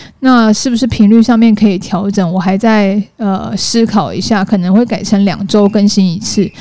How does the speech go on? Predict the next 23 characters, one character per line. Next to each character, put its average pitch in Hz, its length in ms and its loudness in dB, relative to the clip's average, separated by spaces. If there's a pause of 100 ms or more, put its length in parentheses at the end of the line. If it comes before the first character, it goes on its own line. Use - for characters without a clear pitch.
(580)
那 294 140 2
每 202 220 2
周 262 600 4
我 226 140 -4
还 208 120 2
有 226 60 4
一 226 80 6
些 233 220 2
其 214 140 0
他 214 160 2
的 214 120 4
活 190 220 2
动、 208 300 2
其 - 120 0
他 214 200 2
事 233 120 0
情 190 220 2
想 165 180 -4
要 180 120 0
去 226 120 2
学 185 320 0
习 - 300 -6
的， 104 240 -8